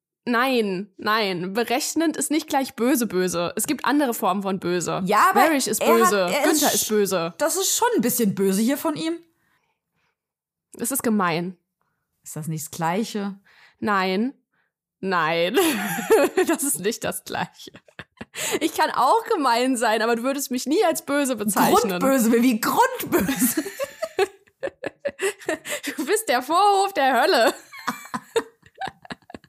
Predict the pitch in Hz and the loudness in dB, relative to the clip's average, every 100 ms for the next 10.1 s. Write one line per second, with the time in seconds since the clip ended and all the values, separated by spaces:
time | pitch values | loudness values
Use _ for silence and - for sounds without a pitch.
0 | - - - - 539 554 _ _ _ - | -20 -20 -18 -4 -2 -2 _ _ _ -20
1 | _ - - 427 415 320 320 - - - | _ -12 -2 -2 0 0 0 0 -6 -18
2 | - - - 294 370 359 285 269 233 202 | -16 -10 -2 0 0 0 2 2 2 0
3 | 196 - - 247 247 240 262 440 233 285 | -2 -10 -4 0 0 0 0 0 0 2
4 | 440 440 _ _ _ - - 254 240 254 | 2 -2 _ _ _ -20 -8 -2 -2 2
5 | 370 403 415 381 392 381 - 370 330 247 | 2 2 0 0 0 0 2 2 2 0
6 | 233 220 277 - 214 233 - - 190 302 | 0 -2 -4 -4 0 0 -2 -2 0 0
7 | 254 226 247 247 233 240 - - 254 226 | -2 -2 -2 0 0 -4 -12 -6 -4 0
8 | 302 339 285 247 254 262 254 240 - 320 | 2 2 2 0 -2 0 0 0 0 2
9 | 339 226 214 - 226 - 226 190 196 320 | 2 0 -2 -2 -2 -2 -2 -2 0 0